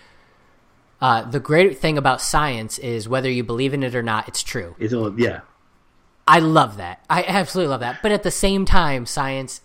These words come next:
Speaker 1: is never stopping.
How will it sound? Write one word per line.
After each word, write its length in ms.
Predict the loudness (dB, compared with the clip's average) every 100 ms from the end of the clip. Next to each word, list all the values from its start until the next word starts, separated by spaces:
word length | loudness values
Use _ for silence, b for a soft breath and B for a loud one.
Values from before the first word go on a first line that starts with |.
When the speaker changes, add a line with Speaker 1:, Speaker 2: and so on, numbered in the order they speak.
| -12
Speaker 1:
is 200 | -12 -10
never 1000 | -10 -8 -6 -6 -6 -6 -6 -6 -8 -12 -20 _
stopping. 720 | -10 -6 0 0 0 -8 -12